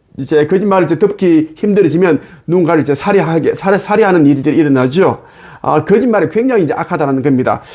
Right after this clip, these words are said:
이런 자들은 아버지 하느님 나-, 아버지 하느님의 나라에 못 들어간다는 말씀 드리고 싶어요. 나는 이 시대에 오기로 한 선지자로서 이야기를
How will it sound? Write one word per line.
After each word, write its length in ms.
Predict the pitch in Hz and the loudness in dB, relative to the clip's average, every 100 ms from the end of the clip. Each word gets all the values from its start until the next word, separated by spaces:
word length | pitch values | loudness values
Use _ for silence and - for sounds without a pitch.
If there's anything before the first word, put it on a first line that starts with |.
| - - - | -20 -8 0
이런 200 | 202 226 | 2 4
자들은 420 | 170 180 180 135 | 2 2 2 0
아버지 280 | 147 160 165 | 0 -2 -2
하느님 760 | 165 143 - 127 156 165 151 | -2 0 0 -2 0 2 4
나-, 160 | 147 147 - - | 4 2 -4 -4
아버지 240 | 165 196 | -2 2
하느님의 340 | 196 180 180 214 | 2 4 2 2
나라에 280 | 151 151 | 2 2
못 100 | 135 | 0
들어간다는 340 | 135 151 135 127 | -2 -2 -2 -6
말씀 280 | 123 135 120 | -8 -8 -6
드리고 320 | 127 113 117 | -6 -4 -6
싶어요. 440 | - - 123 - - - - 151 - | -8 -2 0 0 -6 -16 -14 -8 -2
나는 200 | 165 175 | 0 0
이 60 | |
시대에 220 | 196 196 | 0 2
오기로 320 | 160 156 165 160 | 2 2 2 2
한 120 | 143 | 0
선지자로서 520 | 165 165 165 143 143 | -2 -2 0 0 -2
이야기를 560 | 90 131 131 120 110 | -4 -2 0 -2 -6